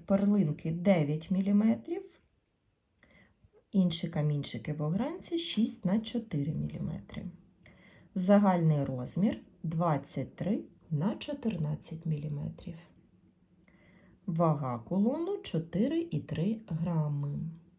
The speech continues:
Вушко чотири на чотири міліметри. Вартість кулону тисяча вісімсот гривень. Е, в мене ще на залишках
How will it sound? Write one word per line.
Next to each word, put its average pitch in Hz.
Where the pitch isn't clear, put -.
Вушко 240
чотири 208
на 147
чотири 165
міліметри. 135
Вартість 202
кулону 233
тисяча 254
вісімсот 175
гривень. 151
Е, 180
в 170
мене 269
ще 269
на 240
залишках 208